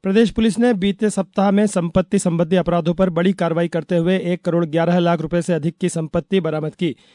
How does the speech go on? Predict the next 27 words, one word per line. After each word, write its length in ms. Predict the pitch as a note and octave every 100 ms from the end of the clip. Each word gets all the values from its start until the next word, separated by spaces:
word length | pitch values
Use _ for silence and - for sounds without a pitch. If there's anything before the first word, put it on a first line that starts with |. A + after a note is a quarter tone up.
| _
इंदौर 320 | G3+ G3+ G3+
के 180 | F#3+ G3+
नेशनल 340 | F#3+ F3 - F3+
हाईवे 240 | F3 F3+
पर 140 | F3+ E3
हुई 140 | F3
लूट 220 | F3 E3+
के 140 | - E3+
दोनों 240 | E3+ E3+
आरोपियों 360 | D#3+ D#3+ F3 F3
को 200 | F#3+ D#3+
एसआईटी 400 | D#3+ F3+ E3+ F3
ने 140 | F3
राजस्थान 480 | E3 D#3 D#3+ F3 F3+
के 120 | F3
अजमेर 220 | E3 D#3+
से 120 | D#3+ E3
पकड़ा 360 | D#3+ F3 F#3 - _ _ -
और 160 | G3+
इकतीस 420 | F#3+ F#3 F3+ F#3+ F3+
लाख 180 | F3
से 160 | - F3+
ज्यादा 240 | E3 D#3+ E3+
की 160 | F#3
संपत्ति 520 | F#3+ D#3 D3+ D#3+ - F3
जब्त 180 | C#3+ -
की। 200 | F3